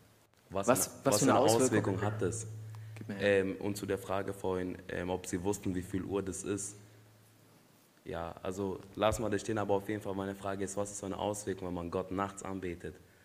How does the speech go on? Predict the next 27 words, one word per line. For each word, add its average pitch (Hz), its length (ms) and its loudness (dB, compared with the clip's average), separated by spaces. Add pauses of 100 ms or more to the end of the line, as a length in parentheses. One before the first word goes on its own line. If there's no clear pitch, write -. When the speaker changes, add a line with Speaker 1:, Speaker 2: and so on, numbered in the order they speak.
Speaker 2:
Mhm. 120 280 -4
Speaker 1:
und, 85 580 -6
äh, 85 260 -4
ihn 92 80 -2
lobpreist? 90 560 -4 (800)
Speaker 2:
Okay. - 320 -8 (2500)
Also, 117 400 8 (300)
ähm, 113 400 8
was 131 200 6
für 147 80 2
eine 135 140 6
Auswirkung 156 500 6
das 139 200 4
hat, 147 160 4
das 139 140 4
hat 139 140 2
die 147 60 2
gleiche 127 380 6
Auswirkung, 135 520 6
wenn 127 160 6
du, 127 260 8
wenn 120 200 6
du, 117 340 6
äh, 107 140 2
wenn 110 120 4
du 101 60 0
tagsüber 113 360 2